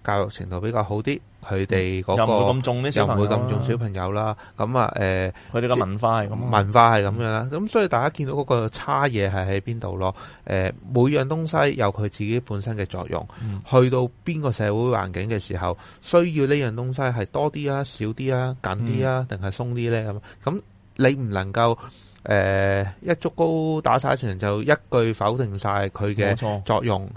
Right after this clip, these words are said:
Speaker 1: 或者否定，或者係將佢推到上天，就一味路係咁讚賞佢，讚到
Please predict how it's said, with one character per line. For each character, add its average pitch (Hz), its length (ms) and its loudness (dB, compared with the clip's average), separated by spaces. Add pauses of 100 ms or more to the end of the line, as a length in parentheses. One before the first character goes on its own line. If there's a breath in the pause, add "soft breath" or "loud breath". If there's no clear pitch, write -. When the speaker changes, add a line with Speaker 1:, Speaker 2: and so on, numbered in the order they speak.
Speaker 1:
或 107 160 0
者 135 240 0
否 123 280 2
定， 110 300 -4
或 117 140 -2
者 127 120 0
係 131 200 0
將 135 220 0
佢 127 80 0
推 131 180 4
到 123 80 4
上 104 200 -2
天， 127 220 0
就 107 180 0
一 131 100 2 (180)
味 104 140 -8 (340)
路 101 220 2
係 98 100 -4
咁 117 280 -4
讚 107 300 0
賞 104 240 -2
佢， 101 160 0
讚 101 220 -4
到 98 140 -2